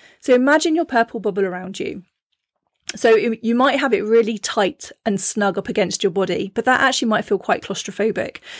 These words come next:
So maybe you want it far, far away from you. So you've got lots of spaciousness in there, but then maybe that feels, leaves you feeling a bit vulnerable.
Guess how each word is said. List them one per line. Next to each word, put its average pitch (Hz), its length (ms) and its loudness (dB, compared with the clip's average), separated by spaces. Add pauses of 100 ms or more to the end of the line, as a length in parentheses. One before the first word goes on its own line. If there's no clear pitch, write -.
(280)
So - 120 -4
maybe 254 280 4
you 240 120 2
want 226 160 4
it - 160 -4 (140)
far, - 400 2
far 254 340 4
away 190 520 0 (500)
from 220 260 0
you. 196 120 0
So 196 120 -4
you've 196 120 -4
got 247 100 -4
lots - 200 0
of 240 80 -2
spaciousness 220 880 0
in 196 100 -4
there, 202 280 -10
but - 100 -4
then 233 180 0
maybe 247 280 2
that 214 200 2
feels, 202 300 2
leaves 202 240 -4
you 208 80 -6
feeling 196 300 -2
a - 20 -8
bit 180 200 -8
vulnerable. 190 540 -6